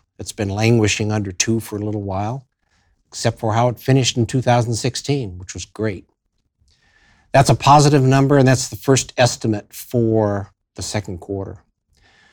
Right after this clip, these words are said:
I think due to the fact that we're having some debt ceiling issues with Congress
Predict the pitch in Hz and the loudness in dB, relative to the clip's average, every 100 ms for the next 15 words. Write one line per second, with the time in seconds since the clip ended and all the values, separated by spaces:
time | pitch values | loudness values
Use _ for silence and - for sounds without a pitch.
0 | _ 131 156 180 139 170 165 135 - 151 | _ 4 4 4 8 10 10 6 4 4
1 | - 131 123 113 117 139 135 117 - 135 | 4 0 2 2 4 4 4 2 2 -2
2 | 104 98 92 - _ _ 101 131 - - | -2 -6 -8 -14 _ _ -2 -2 0 -6
3 | - 127 120 113 107 120 107 - 117 123 | 2 4 4 2 0 0 0 2 2 0
4 | 127 - 107 98 - 110 107 123 - - | -4 -8 -8 -10 -6 -2 0 -2 -4 -10